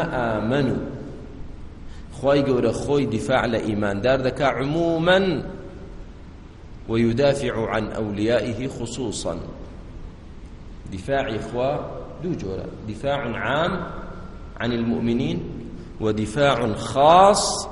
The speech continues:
عن أوليائه. دیفاعێکی تایبەتیش لە ئەولیای خوا. ئەو خصوصیەتە بە ئەندازەی چییە؟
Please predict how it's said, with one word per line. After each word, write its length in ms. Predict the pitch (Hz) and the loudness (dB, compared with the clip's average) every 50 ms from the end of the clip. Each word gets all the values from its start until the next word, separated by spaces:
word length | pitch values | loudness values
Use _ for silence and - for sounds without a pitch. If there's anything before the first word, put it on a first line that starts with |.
| - - | -4 0
عن 140 | 143 185 185 | 0 0 2
أوليائه. 540 | - 143 127 107 104 98 87 - - - - - - - - - - - - - - - - - - - - - - - - - - | 2 2 2 2 2 2 2 0 -2 -4 -8 -10 -12 -12 -12 -12 -12 -12 -12 -14 -14 -14 -14 -14 -14 -16 -14 -16 -16 -14 -14 -6 -4
دیفاعێکی 600 | 110 107 - 147 139 127 113 117 117 - 110 101 - | -4 -2 2 4 4 4 4 2 0 -2 -4 -4 -2
تایبەتیش 440 | 120 107 104 107 120 - - - - | 0 0 0 0 -2 -4 -6 -6 -6
لە 60 | - | -6
ئەولیای 360 | - - 160 - - - - | -6 -4 -4 -6 -6 -6 -8
خوا. 180 | - - - - - - - - - - - - - - - - - - - - - - - - - - | -10 -12 -14 -14 -14 -16 -16 -16 -16 -16 -16 -14 -14 -14 -14 -16 -16 -16 -16 -16 -14 -14 -14 -12 0 6
ئەو 140 | - 190 - | 6 6 6
خصوصیەتە 600 | 151 165 160 175 180 165 - 170 165 160 165 180 160 160 | 4 0 0 0 0 2 4 2 2 4 4 4 10 10
بە 80 | 160 135 113 | 10 12 10
ئەندازەی 520 | 156 147 143 151 147 147 143 165 170 160 - | 8 8 8 10 10 10 10 8 6 6 4
چییە؟ 180 | - 135 135 | 2 2 2